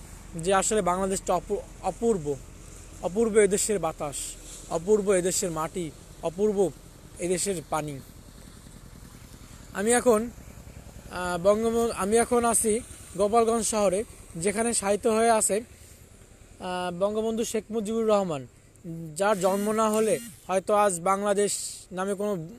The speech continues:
ভূখণ্ডই বাংলাদেশে তৈরি হতো না, যার স্বাধীনতার ডাকে সাড়া দিয়েছিল সাড়ে সাত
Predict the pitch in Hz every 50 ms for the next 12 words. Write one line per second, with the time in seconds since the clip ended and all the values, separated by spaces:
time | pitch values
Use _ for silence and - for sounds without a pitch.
0 | 247 175 160 180 185 - 214 202 202 196 208 202 180 180 175 180 185 175 170 -
1 | - 175 - 175 175 180 185 180 175 - 170 151 143 131 - _ - - - -
2 | - _ - _ - - - _ - - - - - - _ _ _ _ _ _
3 | 170 147 151 185 - _ _ - 185 156 143 135 135 214 226 233 240 226 - 214
4 | 214 202 240 240 247 240 254 220 202 226 196 226 240 - 190 208 208 226 220 196
5 | 233 240 233 - - 247 233 240 220 170 135 - _ _ _ _ _ _ - -
6 | - - 185 190 208 196 - 175 175 190